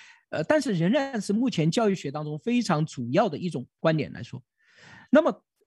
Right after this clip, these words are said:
这种 Bloom's Taxonomy 就把教育一个人的认知分成了六个层面。他是认为这是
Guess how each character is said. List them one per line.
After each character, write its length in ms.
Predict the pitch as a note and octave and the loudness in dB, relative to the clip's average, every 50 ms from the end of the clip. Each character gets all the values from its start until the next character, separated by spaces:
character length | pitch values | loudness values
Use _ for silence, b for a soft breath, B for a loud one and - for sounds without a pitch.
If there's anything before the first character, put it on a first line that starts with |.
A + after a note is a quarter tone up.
| _ _ _ | _ _ _
这 220 | - - F#4 F4+ C4+ | 2 2 4 4 4
种 180 | B3+ A#3+ G#3 | 2 0 0
Bloom's 600 | - - G#3 G3 G#3+ C4 D#4+ D#4+ D4+ A#3+ - G#3+ | 0 0 2 4 4 4 4 2 0 0 0 0
Taxonomy 640 | F#3+ - - A3+ A3 - - A3+ A#3 A#3 F3+ D#3 C#3 | 0 0 0 -2 0 2 4 6 6 6 6 4 2
就 120 | C3 A#3 A3 | 2 2 0
把 120 | F3 C#3 | 0 0
教 340 | C3 - - C#4+ B3+ A3 G#3 | -2 -2 2 4 6 6 6
育 100 | G3 F3+ | 6 6
一 160 | D#3+ D#3 G3+ | 6 6 6
个 80 | A3 B3 | 6 6
人 200 | E3 D#3 D3+ F#3 | 6 6 4 4
的 100 | G#3 F3+ | 4 4
认 300 | G3+ D#4 C#4+ G3+ E3+ D3 | 6 6 6 4 4 0
知 260 | C#3+ E3 F3+ G3 - _ _ _ _ _ _ | -4 -6 -6 -8 -8 _ _ _ _ _ _
分 180 | - C4 C#4 D4 | 0 0 0 0
成 160 | - - D#3+ | -2 -2 -2
了 80 | D3 D#3 | 0 2
六 200 | G3 C#4+ C4+ F3 | 2 2 2 0
个 100 | D#3+ D#3 | -2 -4
层 220 | - - C#3 A2 | -4 -2 -2 2
面。 260 | A#2+ E3+ G3+ E3 - _ _ _ _ _ _ _ _ _ _ _ _ _ | 4 2 2 2 0 _ _ _ _ _ _ _ _ _ _ _ _ _
他 180 | - - D4 D4 | 0 2 2 2
是 140 | B3 D4+ | 0 -2
认 140 | D4+ D#4+ B3+ | -2 -2 0
为 200 | F#3+ E3+ F3 - _ _ _ _ _ _ - | -2 -4 -6 -8 _ _ _ _ _ _ 0
这 140 | - E4+ | 2 2
是 420 | C#4+ - - B3+ G3+ D#3+ - - | 2 4 4 4 4 4 2 -2